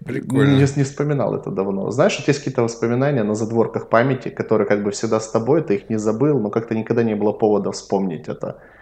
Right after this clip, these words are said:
Speaker 2: Э, и
Speaker 1: Мгм.
Speaker 2: я достаточно редко обсуждал вот такие моменты,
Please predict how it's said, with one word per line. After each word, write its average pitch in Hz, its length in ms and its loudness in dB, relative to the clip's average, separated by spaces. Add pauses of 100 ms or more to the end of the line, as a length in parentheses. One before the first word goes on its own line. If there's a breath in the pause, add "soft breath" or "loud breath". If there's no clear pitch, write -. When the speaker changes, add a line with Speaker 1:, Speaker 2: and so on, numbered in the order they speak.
(480 loud breath)
Speaker 2:
Э, 60 300 -2
и 117 440 2
Speaker 1:
Мгм. 113 100 2
Speaker 2:
я 123 80 8
достаточно 135 480 2
редко 139 340 2
обсуждал 98 640 0
вот 101 300 -6
такие 101 240 -4
моменты, 101 560 -2